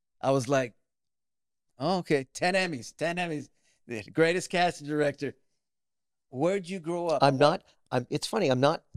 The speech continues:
Speaker 2: secret about my life at all. Uh,
Speaker 1: Wow.
Speaker 2: I don't make an effort to avoid social media. I mean, I'm
Speaker 1: Yeah.
Speaker 2: on Instagram and Facebook, but again, and I've posted personal photos, but
Speaker 1: Wow.
Speaker 2: nothing,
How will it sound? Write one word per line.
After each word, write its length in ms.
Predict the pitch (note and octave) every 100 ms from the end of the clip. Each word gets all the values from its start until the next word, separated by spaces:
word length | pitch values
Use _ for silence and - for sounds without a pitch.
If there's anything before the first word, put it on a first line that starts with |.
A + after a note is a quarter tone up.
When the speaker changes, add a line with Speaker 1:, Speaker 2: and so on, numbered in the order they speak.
| -
Speaker 2:
secret 380 | - - - B2
about 220 | A#2 A#2
my 100 | A2
life 400 | A2+ A2 G#2+ - -
at 160 | G2 G#2
all. 240 | C3 A#2
Uh, 60 | F#2+
Speaker 1:
Wow. 540 | F#2+ G#2 G#2 C3+ A#2 - -
Speaker 2:
I 120 | - A2+
don't 260 | C#3 D3+
make 220 | B2+ B2 A2+
an 120 | G#2
effort 380 | A#2+ C3 B2 G#2
to 380 | - A2 G#2+ G#2+ _ _ _ _ _ _ -
avoid 500 | A2 F2+ F#2+ A2 C3
social 420 | - - G2 - F2
media. 480 | F2 E2 F#2+ G2+ -
I 100 | A2+
mean, 240 | A2+ A2+
I'm 120 | A2
Speaker 1:
Yeah. 60 | A#2
Speaker 2:
on 300 | A2+ A2 G#2+ _ _ _ _ -
Instagram 720 | A2 - - G#2 A2 G#2+ A2
and 80 | G#2
Facebook, 760 | - F#2+ F#2+ - - G2 - - _ _ _ _ _
but 120 | A#2+
again, 440 | A2 A2+ C3+ G2+ G#2+ _ _ _ _ _ -
and 100 | B2
I've 180 | A#2 -
posted 520 | - A#2+ - C3+ B2+ - _ _ _ _ _ -
personal 400 | G#2+ - A#2+ A2+
photos, 640 | - F#2+ F#2+ F#2+ B2 A#2+
but 260 | F#2+ G#2+ A#2
Speaker 1:
Wow. 40 |
Speaker 2:
nothing, 640 | B2 C3 - C3 A#2 A#2